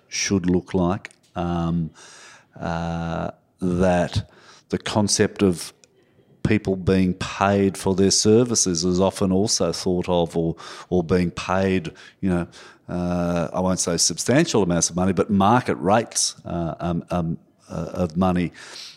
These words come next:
Still perhaps viewed in the society as, "Well, aren't they just out there doing, doing good things?" But we know that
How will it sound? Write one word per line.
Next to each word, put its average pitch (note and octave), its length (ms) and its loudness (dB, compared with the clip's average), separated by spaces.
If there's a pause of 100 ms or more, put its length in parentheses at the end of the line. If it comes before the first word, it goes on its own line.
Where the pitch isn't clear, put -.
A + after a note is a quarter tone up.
(140)
Still C#3 340 -2
perhaps A2 420 0
viewed G#2 300 4
in F#2+ 160 4
the F#2+ 80 4
society F#2+ 840 2
as, F2+ 480 2
"Well, G2+ 360 2 (100)
aren't G2 220 -2
they F#2 200 0
just F2 300 -4
out F2 160 0
there F2+ 160 2
doing, F2 580 0 (220)
doing F2 300 4
good E2+ 240 0
things?" D#2+ 400 -2 (280)
But F2 140 2
we A#2 260 6
know F#2 640 0
that F#2+ 340 0